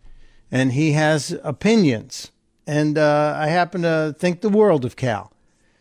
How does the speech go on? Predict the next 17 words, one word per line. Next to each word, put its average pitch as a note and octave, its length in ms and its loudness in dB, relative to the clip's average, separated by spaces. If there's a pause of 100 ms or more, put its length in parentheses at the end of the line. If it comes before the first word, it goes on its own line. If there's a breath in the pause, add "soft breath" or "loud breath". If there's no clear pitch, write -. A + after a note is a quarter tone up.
(120)
So F3 200 0
after F3+ 300 2
I F3+ 60 6
listened F3+ 380 0
to E3+ 100 -2
the D3+ 80 -4
president's D3+ 720 0
thirty-minute D#3 640 0
speech - 680 -4 (880)
in, D3+ 280 2
uh, C#3 120 2
Saudi D#3 440 2
Arabia D#3+ 520 2
on D#3+ 280 -4
Saturday, F3+ 640 -2 (1600)
on C#3 720 0
Sunday, F3+ 560 0